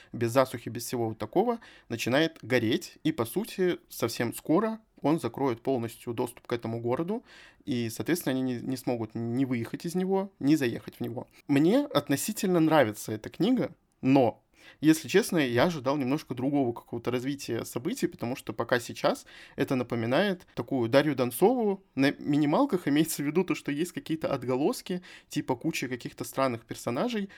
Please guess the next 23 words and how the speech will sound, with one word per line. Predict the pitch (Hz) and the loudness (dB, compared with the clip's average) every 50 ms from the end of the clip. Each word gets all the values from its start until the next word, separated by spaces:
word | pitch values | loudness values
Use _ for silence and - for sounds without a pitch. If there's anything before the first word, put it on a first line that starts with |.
| - - _ | -20 -20 _
которые | - - 120 - 160 175 165 | -8 -6 -4 -2 -2 -2 -2
сразу | - - 131 135 151 160 | 0 2 2 2 2 0
же | 143 - 127 127 127 120 - | -4 -4 -4 -2 -2 -2 -2
вываливаются | - - 120 110 120 127 143 165 156 135 127 120 117 - - 120 110 | -2 -4 0 2 2 2 2 0 -2 -4 -6 -6 -6 -6 -4 -4 -2
на | 113 110 113 117 | -2 -2 0 0
нас, | 117 120 135 165 - - - - - - | 2 0 0 -2 -4 -8 -14 -16 -16 -10
э, | - 127 113 113 113 110 110 110 - - - _ _ | -8 -6 -4 -4 -4 -4 -6 -8 -8 -10 -14 _ _
во | - 120 113 | -4 -2 0
время | 117 135 147 139 | 2 2 0 0
чтения. | 127 - - - 113 107 107 104 | -2 -6 -6 -4 -4 -2 -4 -6
То | - - - | -8 -12 -16
есть | - - - _ - - - - - _ _ | -16 -18 -20 _ -20 -20 -20 -20 -20 _ _
там | - 117 107 | -2 -2 2
первая | 110 147 147 139 127 123 117 | 2 2 4 4 4 4 4
глава — | 123 120 123 135 175 240 - - | 2 2 4 4 4 4 2 0
это | - - - | -4 -6 -6
просто | 113 - 139 160 180 - - - 151 143 135 117 | -4 0 2 2 2 0 -2 0 0 0 0 -2
список | - - - - 143 139 - 131 120 - - | -4 -8 -10 -10 -10 -6 -6 -6 -6 -6 -6
персонажей, | _ 135 - - - 120 127 147 208 233 202 | _ -6 -4 -4 -2 0 0 0 0 0 -4
которые | - 117 - - 151 165 156 | -6 -6 -4 -4 -4 -2 -4
будут | 123 - 139 143 156 110 | -4 -4 -4 -4 -4 -6
здесь | 110 - - - | -6 -8 -10 -10
участвовать. | 110 - - - - - - - - | -12 -12 -12 -12 -12 -12 -10 -10 -10